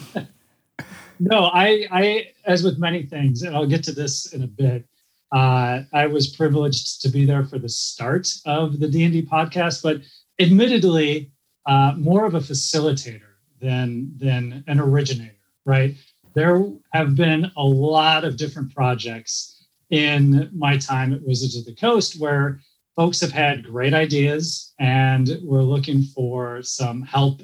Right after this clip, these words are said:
executing them. And the D and D podcast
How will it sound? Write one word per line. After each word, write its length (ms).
executing 560
them. 120
And 480
the 60
D 140
and 100
D 120
podcast 680